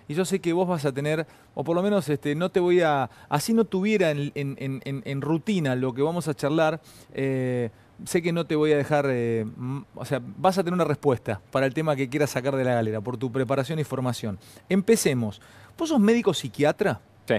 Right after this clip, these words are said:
Speaker 1: A ver,
Speaker 2: sí.
Speaker 1: ¿y qué? O sea, eh, ¿te, te formás primero como médico, después estudias la especialidad de psiquiatría?
Speaker 2: Mira, el otro día me preguntaba una chica que quería hacer, le interesaba todo el área forense y me decía qué, qué hacer y, y cuando le terminé de contar la historia le dije, "Mira, hay que ser médico primero, hacer esto, esto".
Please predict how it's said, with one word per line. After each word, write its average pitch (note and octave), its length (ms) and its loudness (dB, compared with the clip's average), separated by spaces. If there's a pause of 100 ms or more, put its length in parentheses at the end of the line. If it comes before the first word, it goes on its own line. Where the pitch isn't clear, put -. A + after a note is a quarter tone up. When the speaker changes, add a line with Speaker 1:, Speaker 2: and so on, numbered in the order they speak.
(200)
Speaker 1:
A - 80 0
ver, E3+ 160 0
Speaker 2:
sí. E3+ 120 -2
Speaker 1:
¿y - 20 -6 (240)
qué? G#3 200 4
O D3+ 80 -2
sea, D3 280 2
eh, C#3 200 0
¿te, - 120 -20
te C#3+ 180 0
formás F#3 240 0
primero F#3+ 300 0
como D3 180 0
médico, G3 480 0
después D#3+ 320 -2
estudias F3+ 320 0
la D3+ 60 0
especialidad C3+ 420 0
de C#3+ 40 2
psiquiatría? A#2+ 500 0
Speaker 2:
Mira, - 20 4
el B2 60 4
otro B2+ 160 2
día C#3 100 2
me B2+ 80 0
preguntaba A#2 400 0
una A#2 160 0
chica A#2+ 220 -2
que G2 100 -4
quería G#2+ 240 2
hacer, G2+ 300 -2
le G2 100 -2
interesaba F#2+ 460 -2
todo G#2+ 160 -4
el G#2 60 -2
área G2+ 180 2
forense A#2+ 540 -2
y - 20 2
me G2+ 100 -2
decía G2 360 -2
qué, - 260 -8
qué A2+ 100 2
hacer F#3 260 2
y, G2+ 360 2
y G2 180 -6
cuando G#2+ 260 4
le A3 80 6
terminé A2+ 200 2
de A#2+ 80 0
contar A2+ 280 0
la A2+ 120 -2
historia A#2+ 360 -2
le F#2+ 60 -2
dije, F2+ 200 -2
"Mira, F#2 200 0
hay F#2 100 -2
que G#2+ 120 -2
ser G2+ 120 0
médico E2+ 460 -2
primero, F#2 460 -4
hacer F#2 180 -4
esto, F#2+ 220 -2
esto". F#2 180 -4